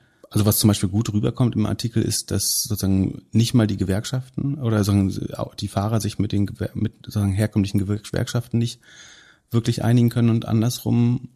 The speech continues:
ähm, wahrscheinlich auch, weil sozusagen diese Streiks ja eigentlich illegale oder sogenannte wilde Streiks sind. Also man, sozusagen für die Art der Arbeitsniederlegung könnte man auch, ähm, entlassen werden oder Abmahnung, äh, bekommen, was nach meinem Verständnis nicht passiert. Ähm,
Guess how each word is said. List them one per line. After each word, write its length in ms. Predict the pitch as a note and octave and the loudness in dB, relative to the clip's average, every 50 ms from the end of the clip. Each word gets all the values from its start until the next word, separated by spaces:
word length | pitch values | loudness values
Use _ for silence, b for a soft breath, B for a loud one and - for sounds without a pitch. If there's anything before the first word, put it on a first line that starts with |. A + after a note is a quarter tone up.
| _ - | _ -4
ähm, 280 | G#2 G#2 G2+ G2+ G2 F#2 F#2 | -2 0 2 2 2 2 2
wahrscheinlich 500 | F2+ G2+ - - A2 G2+ G#2+ G#2+ - - | 0 0 0 0 0 2 2 0 0 -2
auch, 320 | G2 G#2 G#2 - - _ - - _ _ | -2 -2 -2 -4 -8 _ -20 -20 _ _
weil 120 | G2 F#2+ | -2 -2
sozusagen 320 | F#2 - - - G2+ F#2+ | -2 -4 -2 0 0 0
diese 180 | F2+ - F#2 F2+ | 0 -2 -6 -6
Streiks 540 | - - - - - G2 G2 G2+ - - - | -6 -8 -6 -4 -4 -2 -2 -4 -4 -4 -4
ja 80 | A2 | -2
eigentlich 320 | G2 - G2 G2+ G2+ G#2 G#2 | -2 -2 -2 -4 -4 -2 0
illegale 360 | A2+ A2 G2+ G#2 G2+ G#2 G#2+ | 0 0 0 0 -2 -2 -2
oder 300 | F#2+ - F#2 F2+ F#2 - | -2 -2 -2 -4 -4 -6
sogenannte 400 | G2 G2 G2 G2+ F#2+ F#2+ F#2+ F#2 | -6 -2 0 0 0 0 0 0
wilde 200 | G2+ A2 A2+ A#2 | 0 0 0 0
Streiks 420 | - - - - - - B2 - | -4 -6 -6 -6 -6 -6 -6 -4
sind. 180 | - B2+ B2+ B2 | -2 -2 0 0
Also 240 | - F2+ E2+ F2 - - _ - | 0 -2 -2 -4 -8 -10 _ -8
man, 300 | F#2+ F#2+ F#2+ F#2 E2+ - _ _ _ _ | -6 -4 -4 -4 -4 -6 _ _ _ _
sozusagen 320 | - - F#2+ F2+ F2+ F2 | -6 -4 -2 -2 -2 -4
für 340 | - - - F#2+ F#2+ F2+ F#2 F#2+ | -6 -6 -4 -4 -4 -4 -4 -8
die 340 | F2+ F2+ F#2+ F#2 G#2+ A2 A2 | -10 -10 -6 -4 -2 0 0
Art 200 | G#2 G2 G2+ - | 0 0 0 0
der 100 | - - | -2 -2
Arbeitsniederlegung 800 | F#2+ G2 A2 G#2+ - - - G#2+ G#2+ A2 G2+ G#2 F#2+ G2+ G2 G#2 | -2 -4 -4 -4 -4 -6 -2 0 0 0 0 0 0 0 -2 -2
könnte 220 | - - G#2 G2+ G2+ | 0 0 0 0 0
man 160 | G2+ F#2+ G2 | 0 0 0
auch, 220 | G2 G2+ - - B B B B B B B B B B _ | -2 -6 -8 -10 B B B B B B B B B B _
ähm, 240 | - F#2+ F#2+ F#2+ F#2 | -4 -2 0 0 0
entlassen 380 | F2+ F2+ - F#2 F#2+ - A2+ G2+ | 0 0 -2 -4 -2 -2 -2 0
werden 200 | F#2+ F#2+ G2 F#2 | 2 0 0 0
oder 140 | F#2 F#2+ - | 0 -2 -4
Abmahnung, 480 | - - F2 F2 F2 F2+ F#2+ G#2+ G#2+ - _ _ - | -4 -4 -4 -2 -2 0 -2 -2 -4 -8 _ _ -4
äh, 180 | A#2 G#2 G2+ | -2 0 0
bekommen, 420 | G2+ G2+ - - A#2 A#2+ B2+ C3 B2+ - - | 0 -2 -4 -2 0 0 0 0 -2 -6 -12
was 160 | - - - | -16 -14 -8
nach 80 | - F#2 | -4 -2
meinem 180 | G2+ G2 F2+ F#2+ | -2 0 -2 -2
Verständnis 360 | - - - F#2 F#2 F#2 - | -4 -4 -4 -4 -4 -2 -4
nicht 140 | G2+ - - | -6 -8 -6
passiert. 300 | - - - A#2+ B2+ B B B B B B B B B B B B _ _ - | -8 -4 -4 -4 -4 B B B B B B B B B B B B _ _ -2
Ähm, 640 | G2+ G2 F#2+ F#2 F#2 F#2 F#2 F#2 F#2 F#2 F#2 - | 0 2 4 4 4 4 4 4 2 2 0 -2